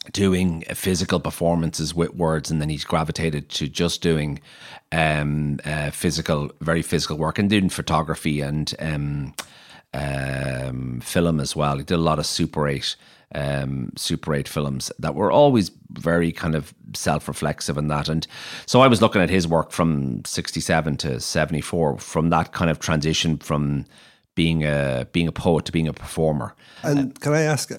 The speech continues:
Speaker 2: so performance art, it's, whenever I think of performance art, two, two guys comes to mind. One is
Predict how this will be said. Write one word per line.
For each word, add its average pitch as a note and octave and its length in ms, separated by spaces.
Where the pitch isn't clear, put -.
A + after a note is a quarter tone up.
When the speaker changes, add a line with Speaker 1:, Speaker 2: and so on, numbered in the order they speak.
Speaker 2:
so A#2+ 240
performance C#3 500
art, F#2+ 220
it's, - 400
whenever A#2+ 260
I A2+ 100
think B2+ 200
of F#2+ 80
performance G2+ 420
art, F#2 220
two, G#2+ 240
two - 160
guys F#2+ 280
comes G2 260
to G2 80
mind. F#2+ 260
One G#2 140
is - 340